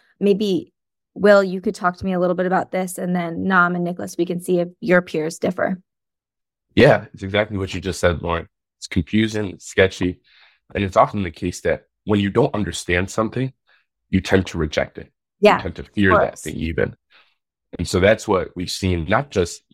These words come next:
Speaker 2: in the university space, but I mean, in the broader sector of, like, the world, blockchain is rejected despite it being so useful in so many different use cases.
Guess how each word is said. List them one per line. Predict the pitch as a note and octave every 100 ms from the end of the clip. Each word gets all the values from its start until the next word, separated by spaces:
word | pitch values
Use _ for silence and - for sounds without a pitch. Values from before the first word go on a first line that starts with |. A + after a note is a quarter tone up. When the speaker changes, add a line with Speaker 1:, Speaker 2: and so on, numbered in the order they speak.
| _
Speaker 2:
in | F#2+
the | F2+
university | F2 - F#2 - E2
space, | D#2 - E2 F2+ -
but | - C#2 -
I | E2+
mean, | E2+ D2+ -
in | E2+
the | E2+
broader | F#2 F#2 E2+
sector | - E2 -
of, | E2+ C#2+
like, | E2 _ _
the | E2
world, | F2 A2 F2 F2+ _ _ _ _ _ _ -
blockchain | A2 C#3+ B2 F#2+
is | E2+ -
rejected | F2+ D#2 G2 F#2+ F2 C#2+ -
despite | - F#2 - F#2 F2+
it | - _ _
being | G2+ G2+ F#2+
so | - F2
useful | E2 F2+ F2+ - C#2+
in | E2+
so | - E2+
many | F2 D2+
different | D#2+ - C#2+ - -
use | E2+ -
cases. | - - - - -